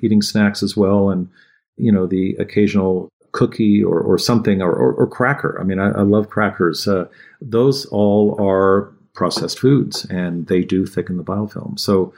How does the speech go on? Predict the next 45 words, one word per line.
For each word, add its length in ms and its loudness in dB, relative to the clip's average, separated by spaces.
so 200 0
don't 360 0
feel 140 0
bad, 480 0
but 120 0
remember, 640 2
that's 460 -2
the 120 0
real 160 4
reason 360 2
we're 100 2
brushing 400 -2
and 100 -6
flossing. 460 -8
So 200 0
that's 260 -2
biofilm 440 0
management. 540 2
That's 220 -6
key. 500 0
So 340 2
if 140 0
in 180 0
that 180 2
area, 340 2
you 180 0
really 200 4
want 120 0
to 60 2
make 120 2
sure 160 -4
you're 80 -2
flossing 500 0
a 40 2
lot. 240 4
I'm 60 -4
gonna 140 -2
get 160 0
back 200 0
to 100 0
your 220 0
question 320 -2
about 200 -2
flossing. 500 0
By 540 2